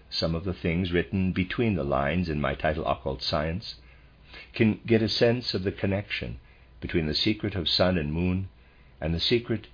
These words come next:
that is usually referred to as the temptation by Lucifer and the action taken by Yahweh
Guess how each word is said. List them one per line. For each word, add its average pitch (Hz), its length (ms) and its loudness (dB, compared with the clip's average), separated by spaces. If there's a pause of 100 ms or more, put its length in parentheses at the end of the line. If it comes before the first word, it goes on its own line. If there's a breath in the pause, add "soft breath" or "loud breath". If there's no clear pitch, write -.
(180)
that 92 140 4
is 87 120 2
usually 104 340 0
referred 87 500 0
to 71 280 -2
as 71 120 -4
the 85 120 -2
temptation 95 680 -2
by 92 120 2
Lucifer 98 580 -4 (640 soft breath)
and 76 80 -4
the 76 140 2
action 80 400 2
taken 85 340 -2
by 80 140 4
Yahweh 78 460 0